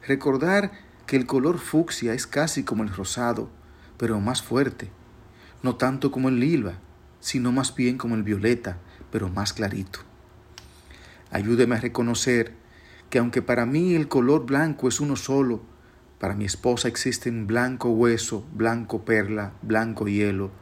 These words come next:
blanco nieve, blanco ártico y el más importante de todos, el blanco que es más blanquito que los demás blancos. Señor,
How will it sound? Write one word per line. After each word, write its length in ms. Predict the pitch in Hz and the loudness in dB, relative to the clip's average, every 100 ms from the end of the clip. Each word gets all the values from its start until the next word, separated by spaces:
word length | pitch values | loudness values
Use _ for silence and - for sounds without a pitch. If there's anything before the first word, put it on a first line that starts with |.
| - | -8
blanco 400 | - 113 120 110 | 0 0 0 -2
nieve, 500 | 113 117 117 98 98 98 - - - - | -2 0 0 -2 -6 -8 -16 -20 -20 -8
blanco 440 | 110 113 127 123 127 | -2 0 0 -2 -2
ártico 680 | 107 147 160 - 113 101 101 - - - | 2 2 0 -4 -4 -4 -6 -14 -20 -4
y 80 | 127 | 0
el 100 | 113 | 2
más 220 | 113 127 | 0 -2
importante 580 | 190 185 151 - 131 160 | -2 0 0 0 -2 0
de 120 | 123 | 0
todos, 460 | 107 123 165 101 - - - - - - - - - - | 0 0 0 -2 -8 -16 -20 -20 -20 -20 -20 -20 -20 -2
el 140 | 113 104 | 0 2
blanco 680 | 117 135 151 120 110 101 - - - | 2 2 0 0 -2 -2 -8 -20 -8
que 160 | - 117 | 0 0
es 140 | 113 | 0
más 280 | 117 120 117 | -2 -2 -2
blanquito 720 | 123 123 - 117 113 107 101 - - | -2 -2 -4 -8 -6 -6 -6 -10 -8
que 120 | - | -6
los 160 | 101 - | -4 -4
demás 340 | 107 98 98 | -4 -4 -4
blancos. 580 | 95 92 101 - - - - - - - - - - - - - - - - - | -4 -6 -8 -10 -12 -12 -20 -20 -20 -20 -20 -20 -20 -20 -20 -20 -20 -20 -20 -18
Señor, 600 | - 131 131 139 151 139 | -4 -2 2 2 2 0